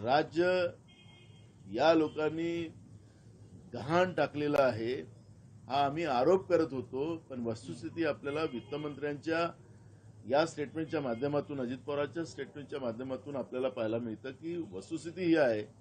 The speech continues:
की महाराष्ट्राला दहा लाख कोटीच्या कर्जामध्ये दब-, अ, यांनी, अ, डुबवून विकासाच्या नावाने पैसे घेतलेत. विकास यांचा स्वतःचा झाला,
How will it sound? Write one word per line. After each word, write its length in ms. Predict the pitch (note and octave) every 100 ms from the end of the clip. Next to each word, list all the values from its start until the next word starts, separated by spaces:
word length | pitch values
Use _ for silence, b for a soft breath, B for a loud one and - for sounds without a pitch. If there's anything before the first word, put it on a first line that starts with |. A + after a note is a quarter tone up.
| _ - - - -
की 100 | A2+
महाराष्ट्राला 760 | A2+ A#2+ C#3 E3 D#3+ D#3+ E3 E3
दहा 220 | C#3 C3
लाख 140 | D3
कोटीच्या 500 | D3+ D3+ C3 C#3+ -
कर्जामध्ये 580 | C#3 B2+ A2+ B2+ B2+ B2+
दब-, 360 | A2+ A#2 A2+ -
अ, 180 | A2+ G#2+
यांनी, 420 | A2 A#2 C3 A#2+ G#2 - -
अ, 120 | G#2
डुबवून 480 | G#2 A#2+ C#3 D3 F#2+ - - - - - - - - - - - -
विकासाच्या 760 | A2 D#3+ F3+ F3 F3+ E3+ F#3
नावाने 380 | F3+ D#3 D3+ D#3+
पैसे 340 | E3 D3+ C3+ D3+
घेतलेत. 500 | B2+ G#2 A2+ A2+ C#3 - - _ _ _ -
विकास 680 | G#2+ G#2 E3 F#3 - - - _ - _ -
यांचा 360 | F#2+ B2+ C#3 G3
स्वतःचा 460 | F#3 F#3 F#3 F3+ E3+
झाला, 440 | C3+ B2+ G#2+ B2